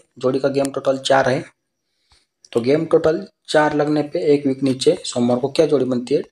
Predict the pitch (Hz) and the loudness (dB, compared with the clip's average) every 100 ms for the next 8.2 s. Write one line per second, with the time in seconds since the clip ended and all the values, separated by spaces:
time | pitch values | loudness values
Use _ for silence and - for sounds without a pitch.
0 | - 139 139 131 135 127 131 127 131 143 | -10 -6 -2 2 2 2 2 2 0 -2
1 | 143 147 131 - 117 117 120 113 123 - | -4 -6 -10 -2 -2 0 -2 -2 -6 -12
2 | _ _ _ _ _ _ _ _ - 127 | _ _ _ _ _ _ _ _ -4 -2
3 | 120 - 160 151 156 151 156 151 151 156 | -2 0 2 4 2 0 0 0 -2 -2
4 | 180 - _ - - 127 135 151 147 143 | -6 -12 _ -20 -4 0 4 2 4 2
5 | 139 - 143 143 147 135 - _ _ 131 | 2 -2 0 2 0 -2 -14 _ _ -4
6 | 131 127 147 - _ _ _ - - _ | -2 -2 -4 -10 _ _ _ -20 -20 _
7 | _ _ - - 123 120 120 120 127 127 | _ _ -6 0 2 2 0 0 -2 0
8 | 123 151 | 0 -4